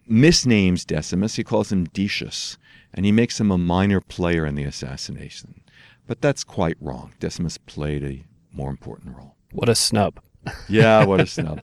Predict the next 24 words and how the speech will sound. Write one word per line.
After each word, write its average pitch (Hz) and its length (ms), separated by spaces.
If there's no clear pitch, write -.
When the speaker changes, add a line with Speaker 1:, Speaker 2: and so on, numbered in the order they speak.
Speaker 2:
<laughs> - 180
Speaker 1:
Well, 127 140
I'm 135 100
glad 139 380
that 127 140
in 107 260
the 95 240
death 92 360
of 87 120
Caesar, 92 420
I've 82 120
had 85 180
a 82 40
chance 90 500
to 80 300
recreate, 110 460
if 101 180
you 101 100
will, 104 240
the 98 120
life 98 280
of 107 100
Decimus. 139 640
Speaker 2:
Mm-hmm. 110 220